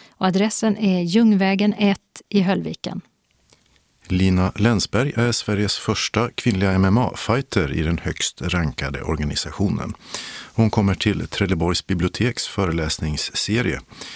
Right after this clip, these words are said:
Speaker 2: klockan sju för att berätta om drömmar, rädsla, mod och sin vilja att övervinna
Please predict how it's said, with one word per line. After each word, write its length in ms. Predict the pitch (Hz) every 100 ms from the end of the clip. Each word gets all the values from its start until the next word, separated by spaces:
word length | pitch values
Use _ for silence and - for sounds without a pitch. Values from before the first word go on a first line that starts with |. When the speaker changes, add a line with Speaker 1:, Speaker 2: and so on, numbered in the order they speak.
| - -
Speaker 2:
klockan 380 | - - 80 -
sju 300 | - 135 - - -
för 140 | - 113
att 120 | -
berätta 380 | 101 95 - 76
om 340 | 82 78 71
drömmar, 380 | 87 92 98 107
rädsla, 540 | 98 101 104 - 98
mod 300 | 90 92 -
och 140 | 92 -
sin 140 | 85
vilja 320 | 90 78 69
att 160 | - -
övervinna 600 | 78 64 55 76 67